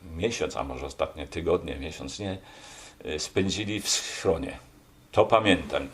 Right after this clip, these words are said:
to dobrze pamiętam tę sytuację. W tym domku, takiej, tej przybudówce, gdzie żeśmy mieszkali, nie było schronu, tylko już od strony nakielskiej był, był taki schron. Tam żeśmy chodzili i ten schron w ten sposób wyglądał, że to była piwnica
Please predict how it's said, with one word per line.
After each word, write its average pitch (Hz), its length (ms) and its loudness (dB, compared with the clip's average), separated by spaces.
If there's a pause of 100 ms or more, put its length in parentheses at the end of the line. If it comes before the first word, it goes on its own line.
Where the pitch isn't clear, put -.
to 82 140 -4
dobrze 87 380 0
pamiętam 87 520 0
tę 87 140 -4
sytuację. 98 640 2
W - 180 -10
tym 92 180 -2
domku, 104 380 4
takiej, 87 280 -2
tej 87 140 -2
przybudówce, 90 540 2
gdzie 87 180 4
żeśmy 98 220 -4
mieszkali, 92 360 6
nie 92 100 4
było 87 240 8
schronu, 107 400 4
tylko 110 320 2
już 101 140 -4
od - 160 0
strony 104 320 2
nakielskiej 95 680 -2 (920)
był, 69 400 -2 (180)
był 78 280 -6
taki 76 380 -2
schron. - 380 0
Tam 104 220 2
żeśmy 87 320 -2
chodzili 85 640 0
i 87 40 -8
ten 92 140 4
schron 101 300 4
w - 40 -12
ten 98 160 4
sposób 90 380 2
wyglądał, 92 440 0
że 110 80 -4
to 110 120 -2
była 107 200 8
piwnica 101 720 4